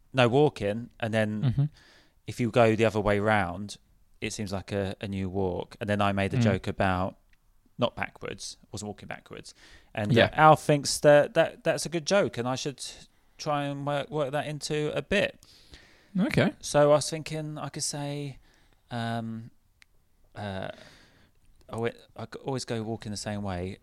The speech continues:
Speaker 1: and so, but sometimes I go the other way round, but I keep backing into stuff.
Speaker 2: Yeah, I keep bumping into stuff. Probably.
Speaker 1: Yeah.
Speaker 2: Yeah, I d-, yeah.
Speaker 1: Yeah, bumping. Yeah, bu-, bumping's fine. Oh, d-, would they get? Would they still
Speaker 2: Oh, I don't know.
Speaker 1: get?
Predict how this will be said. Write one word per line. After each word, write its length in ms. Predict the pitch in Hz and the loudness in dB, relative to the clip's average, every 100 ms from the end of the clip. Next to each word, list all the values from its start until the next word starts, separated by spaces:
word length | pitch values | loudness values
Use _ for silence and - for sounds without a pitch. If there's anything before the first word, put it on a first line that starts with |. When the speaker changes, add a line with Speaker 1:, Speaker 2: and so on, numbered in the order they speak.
| - | -10
Speaker 1:
and 180 | 98 | -10
so, 140 | - 123 - | -6 -6 -4
but 140 | 110 | -4
sometimes 640 | 135 127 107 95 95 95 - - | -2 -2 -4 -4 -4 -8 -12 -10
I 120 | 107 104 | -8 -4
go 220 | 101 95 | -2 -2
the 80 | 101 | 0
other 180 | 101 90 | -2 -2
way 160 | 87 | -4
round, 500 | 85 85 87 90 - - | -4 -6 -6 -8 -14 -14
but 120 | - | -10
I 80 | 101 | -10
keep 200 | - 110 | -8 -8
backing 240 | 92 - | -8 -8
into 180 | 104 98 | -10 -10
stuff. 360 | - 95 87 _ _ _ _ _ _ _ | -12 -12 -14 _ _ _ _ _ _ _
Speaker 2:
Yeah, 240 | 135 110 117 - - | 4 4 4 -6 0
I 80 | 131 | 8
keep 180 | 156 | 8
bumping 280 | 127 120 110 | 10 8 8
into 200 | 104 113 | 4 2
stuff. 260 | 104 104 - | 0 0 0
Probably. 180 | 110 147 | -2 0
Speaker 1:
Yeah. 100 | 151 | 6
Speaker 2:
Yeah, 120 | 156 | 6
I 40 | |
d-, 180 | 156 175 | 6 2
yeah. 140 | 160 127 - - - - | 0 0 -4 -20 -18 -2
Speaker 1:
Yeah, 140 | 202 | 0
bumping. 440 | 185 202 139 123 | 6 4 4 0
Yeah, 200 | 123 135 | 0 -4
bu-, 240 | 143 156 143 - | -2 -2 -2 -2
bumping's 320 | 135 113 101 | -2 -2 -6
fine. 260 | 113 117 131 | -4 -4 2
Oh, 280 | 175 156 - | 4 4 0
d-, 100 | - 151 | -12 -6
would 140 | 180 | -6
they 140 | 208 208 | -2 -4
get? 260 | 202 - - | -4 -10 -14
Would 160 | 190 180 | -10 -4
they 140 | 185 | -2
still 300 | 170 196 180 160 - | -2 -2 -4 -4 0
Speaker 2:
Oh, 80 | - | 6
I 80 | 117 | 8
don't 160 | 110 101 | 8 4
know. 240 | 120 104 - - - - - | 4 4 0 -12 -18 -20 -8
Speaker 1:
get? 300 | 151 147 | -6 -6